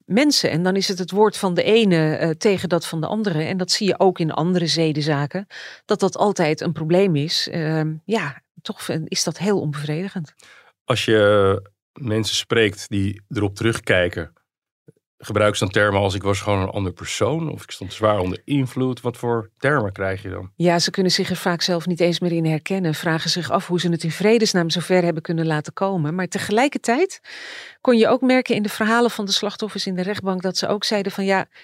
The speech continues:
Speaker 1: ik zie ook wel hoe ik erin gezogen ben en, en waarom dat op mij indruk maakte en waarom ik,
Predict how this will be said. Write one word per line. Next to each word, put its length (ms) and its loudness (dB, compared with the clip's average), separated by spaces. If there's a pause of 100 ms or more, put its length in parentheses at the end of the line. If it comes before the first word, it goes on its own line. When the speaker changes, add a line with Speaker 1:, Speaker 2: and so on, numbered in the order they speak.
Speaker 1:
ik 160 -2
zie 240 0
ook 180 2
wel 240 2
hoe 160 2
ik 100 -2
erin 240 -2
gezogen 520 -2
ben 400 -4
en, 240 -4
en 180 -2
waarom 420 4
dat 320 -2
op 120 -8
mij 220 0
indruk 360 0
maakte 380 -4
en 120 -2
waarom 320 2
ik, 180 -2